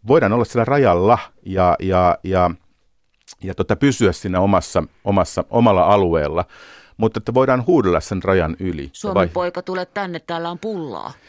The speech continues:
Speaker 1: Niin, tai, tai että, että, ö, haluatko kuulla uusimman ideani? Ja katsotaan,
Speaker 2: Niin.
Speaker 1: että voidaanko me tästä niin kuin saada aikaan jonkinlainen sopimus tai,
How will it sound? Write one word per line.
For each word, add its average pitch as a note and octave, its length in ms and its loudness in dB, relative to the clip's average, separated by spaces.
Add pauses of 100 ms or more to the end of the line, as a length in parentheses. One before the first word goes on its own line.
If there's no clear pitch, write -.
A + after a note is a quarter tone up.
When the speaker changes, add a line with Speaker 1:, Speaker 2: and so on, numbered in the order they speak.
(220)
Speaker 1:
Niin, D#3+ 300 0
tai, D3+ 320 4 (140)
tai C#3+ 360 4
että, C3+ 520 0
että, C3 520 0
ö, - 280 -4
haluatko C3 320 0
kuulla C3 300 2
uusimman A#2+ 420 2
ideani? E2 600 0 (500)
Ja F#2+ 140 2
katsotaan, A#2 400 0
Speaker 2:
Niin. F#2+ 40 -2
Speaker 1:
että G#2 140 0
voidaanko G#2+ 460 2
me G2 220 0 (100)
tästä G#2 300 -2
niin F2+ 140 -6
kuin G2 100 -16
saada F#2+ 320 2 (220)
aikaan F2+ 440 0
jonkinlainen E2 520 -2
sopimus E2+ 560 -2
tai, D#2 320 -2